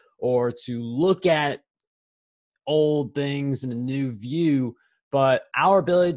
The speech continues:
to think for ourselves, see through the patterns, like, if you do a real deep dive and you end up with the same opinion, with the same beliefs, like, at least you did the deep dive.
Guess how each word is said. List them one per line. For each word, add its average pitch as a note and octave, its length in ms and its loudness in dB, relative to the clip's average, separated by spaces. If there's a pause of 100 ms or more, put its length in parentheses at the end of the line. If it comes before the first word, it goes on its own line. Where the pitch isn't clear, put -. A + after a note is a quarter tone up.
to A#2+ 100 -20
think D#3 220 -4
for - 140 -18
ourselves, C3+ 720 0
see D#3 220 -2
through C#3 200 -2
the B2+ 100 -4
patterns, C3 680 -2
like, B2 280 0 (260)
if B2+ 140 -6
you F3 140 -6
do F#3+ 200 0
a E3 100 0
real D3+ 600 -4
deep E3 320 -6
dive D#3+ 380 2
and B2+ 140 -4
you D3 120 -2
end D3 200 -2
up C#3+ 120 -2
with C#3+ 140 -6
the - 80 -16
same C3 300 -6
opinion, F3 640 -4
with C3 100 -8
the B2 80 -12
same B2 320 -8
beliefs, C#3+ 480 -2
like, C3+ 120 -4
at C3+ 40 -4
least G3 320 -2
you E3 80 -4
did E3 260 -2
the C#3+ 80 -6
deep C#3+ 360 -6
dive. D#3 480 2